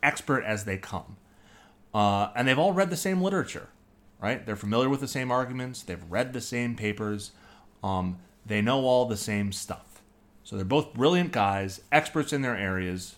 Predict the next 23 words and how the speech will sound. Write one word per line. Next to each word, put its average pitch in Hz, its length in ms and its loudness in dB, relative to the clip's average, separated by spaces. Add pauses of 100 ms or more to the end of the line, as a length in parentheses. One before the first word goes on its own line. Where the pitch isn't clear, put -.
familiar 127 320 2
with 127 140 0
all 120 180 2
the 139 100 -2
same 123 260 -2
arguments 107 500 -2
and 92 100 -4
evidence. 85 520 -10 (680)
Yet, 110 420 2 (920)
David 113 240 4
Lewis 123 720 2 (680)
is 107 800 0 (520)
a 107 400 0 (420)
dedicated, 107 920 0 (720)
or 101 60 -6
was, 101 480 0 (220)
when 95 100 -6
he 87 60 -6
was 92 120 -6
alive, 90 380 -8
a 98 60 -10
dedicated 110 560 4
compatibilist, 87 640 -6